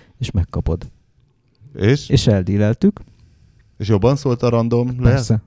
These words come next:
Speaker 1: persze. Ez egy Philips szar volt, most is megvan, nagynénem hallgatja, és, ö, és képzeljétek el, hogy az történt a micsodával, hogy folyamatosan szar volt ez a,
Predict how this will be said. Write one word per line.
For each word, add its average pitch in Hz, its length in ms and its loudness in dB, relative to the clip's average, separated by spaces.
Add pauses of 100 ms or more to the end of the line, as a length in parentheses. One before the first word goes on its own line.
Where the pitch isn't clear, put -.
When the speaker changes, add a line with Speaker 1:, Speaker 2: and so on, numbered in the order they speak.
(140)
Speaker 1:
persze. - 320 -6 (260)
Ez 147 160 2
egy 160 160 4
Philips - 560 0
szar - 340 -2
volt, 98 160 0
most 98 220 0
is - 120 -4
megvan, 85 260 -2
nagynénem 80 440 -4
hallgatja, 117 560 0 (420)
és, 110 420 4
ö, 123 280 6 (480)
és - 140 -4
képzeljétek 104 760 0
el, 214 220 2
hogy 151 160 2
az 117 140 2
történt 101 580 0
a 95 320 0
micsodával, 151 580 2
hogy 131 260 0 (140)
folyamatosan 95 680 0
szar 76 360 -2
volt 82 260 -2
ez 92 120 -4
a, 90 120 -2